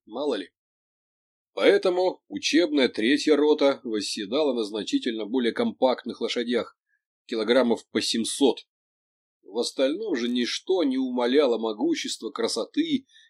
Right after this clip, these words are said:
и эффектности этого воинского подразделения. Всё блестит, развивается, наводя кураж на окружающих, что не замедлили оценить послы, прибывшие летом от воспитателя князя Фридриха второго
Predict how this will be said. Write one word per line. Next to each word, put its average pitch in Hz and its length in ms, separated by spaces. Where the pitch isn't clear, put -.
и 123 160
эффектности 120 720
этого 104 280
воинского 113 560
подразделения. 104 960
Всё 110 240
блестит, 101 640
развивается, 107 840
наводя 104 380
кураж 110 460
на 104 100
окружающих, 104 800
что - 300
не 185 140
замедлили 147 580
оценить 135 500
послы, 131 560
прибывшие 107 580
летом 120 440
от 113 160
воспитателя 117 640
князя 101 520
Фридриха 113 480
второго 113 500